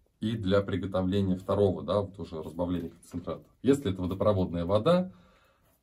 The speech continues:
а, постарайтесь, чтобы она была кипяченая.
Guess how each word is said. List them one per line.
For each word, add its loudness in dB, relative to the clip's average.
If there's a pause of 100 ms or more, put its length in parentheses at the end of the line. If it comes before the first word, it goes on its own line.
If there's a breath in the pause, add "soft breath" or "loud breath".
(100)
а, -2
постарайтесь, 4
чтобы -4
она 4
была 2 (240)
кипяченая. -10